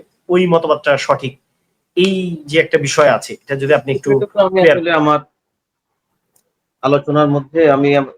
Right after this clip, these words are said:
Speaker 2: লেখাও লিখছি, আপনি হয়তো দেখতেন এই বিষয়টা।
Speaker 1: হ্যাঁ, হ্যাঁ।
Speaker 2: যে
Speaker 1: ওইটা যদি
Speaker 2: আমাদের
Speaker 1: একটু বলতেন।
Speaker 2: একটি সমস্যা, সেটা হলো যে আমরা এই আমাদের পড়াশোনার সময় আমাদের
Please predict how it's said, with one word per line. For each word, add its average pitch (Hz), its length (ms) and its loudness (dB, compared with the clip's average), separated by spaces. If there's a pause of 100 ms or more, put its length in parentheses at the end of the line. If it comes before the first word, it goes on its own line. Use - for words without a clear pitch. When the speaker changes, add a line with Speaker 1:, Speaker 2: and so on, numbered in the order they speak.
(120)
Speaker 2:
লেখাও 139 720 0
লিখছি, - 280 -4
আপনি - 200 -4
হয়তো 127 160 -10
দেখতেন 131 340 -8 (680)
এই 123 40 -20
বিষয়টা। 120 360 -4 (120)
Speaker 1:
হ্যাঁ, 101 220 -6
হ্যাঁ। - 140 -20 (360)
Speaker 2:
যে 120 40 -8 (500)
Speaker 1:
ওইটা 180 180 0
যদি 151 120 0
Speaker 2:
আমাদের 135 200 0
Speaker 1:
একটু 147 120 0
বলতেন। 123 260 -4 (220)
Speaker 2:
একটি 185 240 -2
সমস্যা, 160 400 -2 (760)
সেটা 151 160 0
হলো 170 160 0
যে 170 240 2 (1300)
আমরা 135 280 2 (960)
এই 117 260 2 (880)
আমাদের 139 400 2 (580)
পড়াশোনার 143 400 0
সময় 165 320 -2
আমাদের 135 340 0